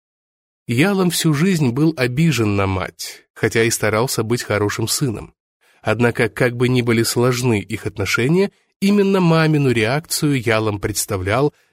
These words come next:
когда собирался совершить какой-то значимый поступок. И только недавно,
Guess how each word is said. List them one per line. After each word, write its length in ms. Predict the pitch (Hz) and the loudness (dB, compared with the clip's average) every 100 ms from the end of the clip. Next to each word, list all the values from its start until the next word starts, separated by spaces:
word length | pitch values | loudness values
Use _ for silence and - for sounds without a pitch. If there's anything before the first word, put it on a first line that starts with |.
| - | -4
когда 300 | 120 117 131 | -4 -2 -2
собирался 560 | - 117 110 127 - | -2 0 0 0 -2
совершить 580 | 117 120 113 110 175 165 | -4 -2 -2 -2 -2 -2
какой-то 480 | - - 151 170 156 | -4 0 0 2 0
значимый 680 | 113 117 113 147 - 135 127 | 0 0 0 -2 -2 -2 -2
поступок. 840 | 127 - - 107 - - - - _ _ _ _ - | -2 -4 -4 -10 -12 -20 -20 -20 _ _ _ _ -6
И 80 | 120 | -4
только 320 | 113 98 107 | -2 -2 -2
недавно, 680 | 95 87 104 143 113 - | -4 0 0 0 -4 -12